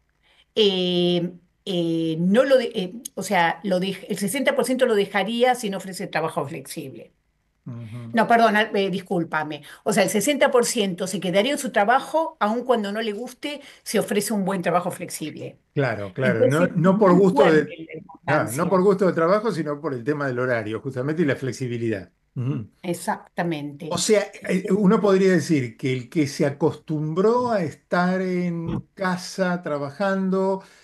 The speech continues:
Speaker 2: ha recuperado algunas, algunos elementos de vida que quizá no tenía, o seguramente no tenía cuando salía de casa todo el día, y eso no lo quiere perder, ¿no? Andaríamos por ahí.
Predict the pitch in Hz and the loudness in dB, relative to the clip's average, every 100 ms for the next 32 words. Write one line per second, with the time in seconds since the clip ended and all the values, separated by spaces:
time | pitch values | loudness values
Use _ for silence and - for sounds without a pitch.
0 | _ _ 165 190 196 - 151 156 165 196 | _ _ -2 2 2 0 -2 2 4 6
1 | 208 196 160 156 185 185 180 143 - - | 4 4 2 0 0 0 0 -2 -6 -18
2 | 226 170 131 180 180 151 143 143 175 180 | -12 -4 0 2 2 2 0 2 0 2
3 | 160 143 143 170 165 180 190 - _ _ | 2 4 2 0 2 0 0 -6 _ _
4 | _ _ - 120 127 113 151 151 151 151 | _ _ -8 -6 -4 0 2 2 2 2
5 | 180 170 139 165 98 - 131 143 151 139 | 4 4 2 0 -6 -10 -2 2 2 2
6 | 131 123 123 117 127 143 131 117 113 113 | -2 -4 -6 -6 -4 -2 -2 -2 -4 -4
7 | 117 131 135 131 131 135 139 117 143 160 | -4 0 0 0 -2 -2 -2 -2 0 0
8 | 175 170 196 240 - _ _ _ - 143 | 0 2 0 -2 -8 _ _ _ -8 0
9 | 180 180 175 175 156 165 143 135 143 131 | 0 0 -2 -2 -2 -4 -2 -2 0 -2
10 | 95 107 196 202 135 - 147 147 180 214 | -4 -8 -6 -6 -8 -6 0 2 4 4
11 | 165 170 156 147 107 - | 4 2 2 2 -2 -8